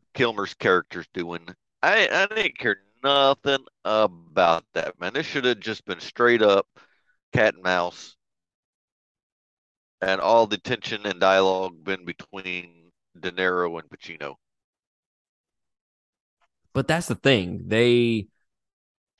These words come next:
Speaker 2: like Val Kilmer's character, I like what is there. They just don't go enough into it,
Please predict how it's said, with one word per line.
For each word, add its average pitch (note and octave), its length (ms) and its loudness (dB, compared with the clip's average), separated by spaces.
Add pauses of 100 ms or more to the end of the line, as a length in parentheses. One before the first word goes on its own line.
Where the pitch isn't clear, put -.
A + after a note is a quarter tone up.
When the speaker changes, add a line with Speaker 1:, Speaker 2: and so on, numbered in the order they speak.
(300)
Speaker 2:
like A#2+ 320 -2
Val B2+ 200 4
Kilmer's B2 380 0
character, F2 520 -6 (640)
I D3+ 200 2
like B2 500 0
what G#2+ 300 0
is F#2+ 180 -4
there. A#2+ 540 -2 (460)
They A#2 260 4
just C#3+ 260 0
don't C3 300 4 (260)
go G#2+ 760 2 (200)
enough G2+ 640 -2 (520)
into G#2 600 -2
it, D#2 160 -6